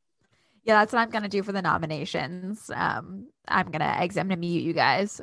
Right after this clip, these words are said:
<laughs> when it's time to stop talking. So we put together our own Grammys, uh, because as we've talked about, we don't necessarily think that the Grammys are the most representative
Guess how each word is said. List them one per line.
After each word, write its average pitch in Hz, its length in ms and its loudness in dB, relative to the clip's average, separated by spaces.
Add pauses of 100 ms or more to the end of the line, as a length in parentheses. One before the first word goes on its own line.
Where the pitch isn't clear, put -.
(200)
<laughs> - 200 -6
when 214 160 10
it's - 160 4
time 214 220 4
to 190 100 -4
stop 170 220 4
talking. 143 500 2 (1120)
So 269 180 6
we 269 200 4
put 381 160 6
together 247 340 6
our 196 400 6
own 240 300 6
Grammys, 160 760 0
uh, 180 320 4
because 180 640 0 (100)
as 202 220 4
we've 214 100 -2
talked 320 280 4
about, 190 360 6 (360)
we 302 80 0
don't 381 80 0
necessarily 311 400 4
think 269 180 -4
that 247 160 0
the 226 100 -2
Grammys 190 640 0
are 180 160 2
the 180 80 -2
most 175 320 0
representative 175 840 0